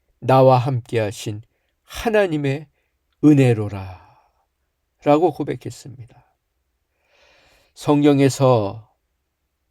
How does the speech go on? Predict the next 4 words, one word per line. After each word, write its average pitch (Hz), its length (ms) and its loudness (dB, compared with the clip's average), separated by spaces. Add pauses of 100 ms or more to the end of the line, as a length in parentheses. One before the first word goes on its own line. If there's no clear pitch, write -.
(240)
성경에서 175 1000 -4 (480)
하나님이 151 540 2
쓰신 143 460 -2 (100)
인물들의 123 1000 0